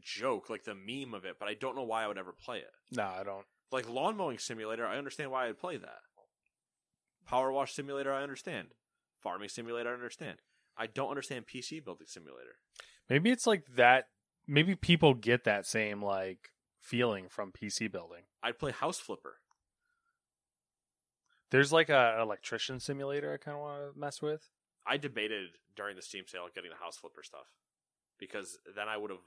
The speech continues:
Speaker 1: if my computer could have handled it, which it probably couldn't have, I wanted to record us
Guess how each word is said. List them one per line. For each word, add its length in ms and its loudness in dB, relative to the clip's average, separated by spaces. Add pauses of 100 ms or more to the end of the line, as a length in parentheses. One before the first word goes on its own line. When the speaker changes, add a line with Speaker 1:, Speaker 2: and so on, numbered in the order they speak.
(280)
Speaker 1:
if 200 -14
my 100 -6
computer 340 -12
could 140 -14
have 80 -16
handled 280 -10
it, 60 -12
which 120 -18
it 80 -20
probably 220 -10
couldn't 220 -16
have, 120 -14 (120)
I 60 -14
wanted 220 -10
to 80 -18
record 400 -12
us 300 -12